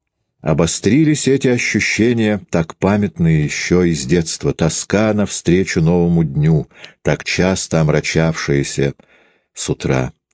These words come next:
и радостное облегчение, когда приближалась ночь и сон, милое подобие утешительной смерти.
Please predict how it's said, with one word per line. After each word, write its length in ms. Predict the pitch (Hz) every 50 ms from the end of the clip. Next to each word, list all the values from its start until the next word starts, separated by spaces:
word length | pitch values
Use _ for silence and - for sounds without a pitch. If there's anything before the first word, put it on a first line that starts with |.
| _ _ _ _ _ _
и 100 | - 80
радостное 480 | 80 82 82 82 80 78 - - 76 76
облегчение, 640 | 73 71 80 80 - - - 104 107 101 95 90 87
когда 340 | 82 - - 76 76 87 82
приближалась 680 | - 87 82 71 78 80 76 87 80 78 78 - - -
ночь 380 | 80 78 101 110 101 - -
и 60 | 80 80
сон, 480 | - - - 104 107 98 80 65 - _ _ - - _ _ -
милое 420 | - 76 90 98 92 87 85 82
подобие 640 | 80 - 73 69 67 80 85 78 78 76 76 78 -
утешительной 720 | - 87 - - 78 - - 80 71 - - 69 65 -
смерти. 600 | - - - - 123 117 - - - - - -